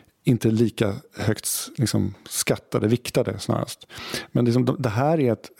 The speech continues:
hundraprocentig kunskapskoll. Och så ska du, liksom, kuggas tills du faktiskt kan det. Det, det, ta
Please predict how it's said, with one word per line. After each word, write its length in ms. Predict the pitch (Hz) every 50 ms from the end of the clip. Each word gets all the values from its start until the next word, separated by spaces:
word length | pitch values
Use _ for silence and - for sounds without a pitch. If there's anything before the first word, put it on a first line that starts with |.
| - -
hundraprocentig 720 | - 147 127 107 107 107 - - - 170 160 127 - - 98
kunskapskoll. 1600 | - - 113 110 - - 117 - - - - - - - - - _ _ _ _ _ _ - - - - - - - 131 131 131 113 - _ _ _ _ _ - - - - - - - - - - - - _ _ _ -
Och 100 | 160 147
så 80 | 151
ska 140 | - - 156
du, 60 | 151
liksom, 180 | 147 135 - 139
kuggas 440 | - - 135 120 123 120 113 - -
tills 300 | - - 123 110 - -
du 260 | - - 113 113 113
faktiskt 340 | - 120 113 - - - -
kan 200 | 180 240 214 -
det. 180 | - - 131 - _ _ _ _ _ _ _ -
Det, 220 | - 160 165 180 185
det, 160 | 170 185 165 - - - - - - _ -
ta 460 | - - 165 160 160 156 156 - -